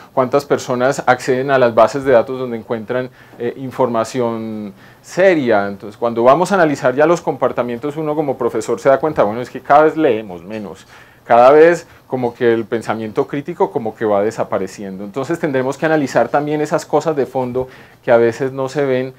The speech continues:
eh, cuando observamos sobre todo las cifras que, que solo muestran la parte cuantitativa y no los aspectos cualitativos.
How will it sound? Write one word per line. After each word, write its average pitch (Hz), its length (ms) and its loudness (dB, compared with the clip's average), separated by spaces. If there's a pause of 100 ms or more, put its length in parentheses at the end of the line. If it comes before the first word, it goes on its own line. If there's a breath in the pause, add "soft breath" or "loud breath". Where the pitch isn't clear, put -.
(520 soft breath)
eh, 113 400 -2
cuando 110 340 -2
observamos 107 540 -2
sobre 117 180 -2
todo 120 260 4
las 120 220 -2
cifras 131 600 -6 (720 soft breath)
que, 110 580 -4 (100)
que 117 120 -8
solo 123 240 -10
muestran 135 260 -6
la 131 80 -2
parte 113 240 -2
cuantitativa 120 920 -4
y 113 100 -10
no 110 220 -10
los 113 180 -8
aspectos 104 560 -12
cualitativos. 95 800 -8